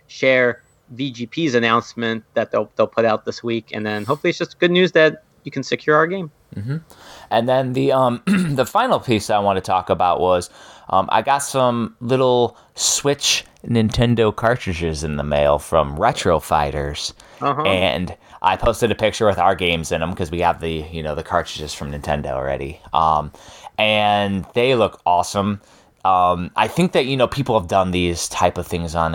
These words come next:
Speaker 2: Etsy or whatever, but
Speaker 1: Mm-hmm.
Speaker 2: these are absolutely, like, professionally done by Retro Fighters. And there's, like, a little, like, notch on the inside where, like,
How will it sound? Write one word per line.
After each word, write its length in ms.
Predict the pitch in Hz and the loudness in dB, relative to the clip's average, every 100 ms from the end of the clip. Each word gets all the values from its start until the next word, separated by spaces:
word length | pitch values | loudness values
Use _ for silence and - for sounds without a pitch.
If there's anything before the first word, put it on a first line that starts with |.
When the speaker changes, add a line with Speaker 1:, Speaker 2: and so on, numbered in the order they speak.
| 78 - | -2 -4
Speaker 2:
Etsy 320 | 82 - 82 | -4 -2 -2
or 40 | |
whatever, 440 | 76 73 71 76 71 | 0 0 0 -4 -2
but 300 | 76 76 - - | 0 0 0 -6
Speaker 1:
Mm-hmm. 340 | 151 139 143 | -4 -4 -4
Speaker 2:
these 400 | 85 143 180 123 | 0 2 2 2
are 200 | 110 - - | 0 0 -2
absolutely, 1160 | 107 110 - 107 95 98 82 92 90 87 80 - - _ | 0 0 0 0 2 2 2 2 2 0 -2 -8 -20 _
like, 200 | 85 - | -4 -2
professionally 800 | 98 - 110 95 - 95 87 85 | -8 -2 -2 0 0 2 2 0
done 360 | 80 82 80 76 | 2 2 2 0
by 160 | 82 | 0
Retro 400 | 80 80 - 82 | 2 0 0 -2
Fighters. 560 | 78 90 92 104 113 - - | 0 0 2 2 0 -2 0
And 220 | 101 92 | 0 2
there's, 200 | 95 87 | 2 2
like, 120 | 104 | 0
a 40 | 117 | 0
little, 360 | 143 170 143 | 2 2 2
like, 220 | 120 101 | 2 2
notch 400 | 95 92 117 - | 0 2 0 2
on 80 | 107 | 0
the 120 | 92 | 2
inside 520 | 95 104 - 85 95 - - - - | 0 0 2 2 2 -2 -12 -12 -2
where, 120 | 107 | 0
like, 300 | 95 90 | 2 0